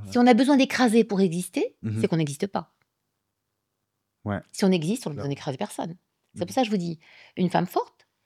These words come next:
Speaker 1: elle élève des fils forts. Et c'est quoi des fils forts ? Mais c'est des fils qui, qui respectent les femmes.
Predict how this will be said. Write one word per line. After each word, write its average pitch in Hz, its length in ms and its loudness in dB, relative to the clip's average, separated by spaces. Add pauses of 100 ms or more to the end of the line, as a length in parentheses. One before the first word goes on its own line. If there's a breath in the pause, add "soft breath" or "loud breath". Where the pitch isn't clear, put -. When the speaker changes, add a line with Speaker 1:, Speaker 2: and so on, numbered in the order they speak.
(200)
Speaker 1:
elle 170 100 0
élève 165 220 0
des 160 100 -8
fils - 240 -10
forts. - 360 -8
Et - 40 -12
c'est 220 100 -8
quoi 226 120 -4
des 190 80 -6
fils 185 180 -12
forts ? 180 300 -12
Mais 151 100 -10
c'est - 80 -14
des 165 80 -10
fils - 180 -16
qui, 156 260 -14
qui 151 300 -10
respectent 151 280 -10
les 190 60 -10
femmes. 240 300 -8